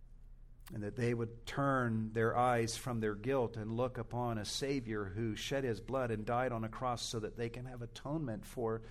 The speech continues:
the sins that they're guilty of. And that they may walk out of this room washed by your blood and cleansed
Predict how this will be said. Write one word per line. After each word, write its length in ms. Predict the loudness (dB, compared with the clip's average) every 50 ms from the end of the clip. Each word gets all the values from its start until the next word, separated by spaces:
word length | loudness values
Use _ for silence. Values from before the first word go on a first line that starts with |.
| -14 -14 -16 -16 -18 -18 -16 -16 -16 -16 -16 -14 -12 -8 -4
the 100 | -2 0
sins 540 | 2 2 2 2 0 0 0 0 -2 0 -2
that 180 | -2 -2 0
they're 140 | 0 -2 -2
guilty 500 | 0 -2 -4 -4 -4 -4 -6 -6 -6 -6
of. 240 | -8 -8 -8 -10 -12 -14 -14 -16 -16 -16 -16 -16 -16 -16 -18 -18 -18 -18 -18 -18 -18 -18 -18 -18 -16 -16 -16 -18 -16 -10 -6
And 100 | -4 -4
that 140 | -4 -2 0
they 160 | 2 2 2
may 180 | 4 2 2 2
walk 320 | 2 4 2 2 2 2
out 160 | 0 2 2
of 80 | 2 0
this 260 | 0 -2 -4 -4 -6
room 520 | -4 -4 -2 -2 -2 -2 -2 -2 -4 -6 -8 -12 -14 -16 -16 -16 -16 -16 -16 -16 -16 -16 -18 -16 -16 -16 -16 -16 -16 -16 -16 -16 -18 -18 -18 -18 -16 -16 -16 -16 -16 -12 -6
washed 680 | 2 4 6 6 8 6 4 2 0 -2 -4 -6 -4
by 140 | -2 -2 0
your 220 | 0 0 0 -2
blood 440 | -2 0 0 2 2 2 0 0 -2
and 200 | -2 -4 -4 -4
cleansed 840 | -6 -10 -8 -6 -4 -4 -2 -2 -2 -2 -4 -6 -6 -8 -10 -12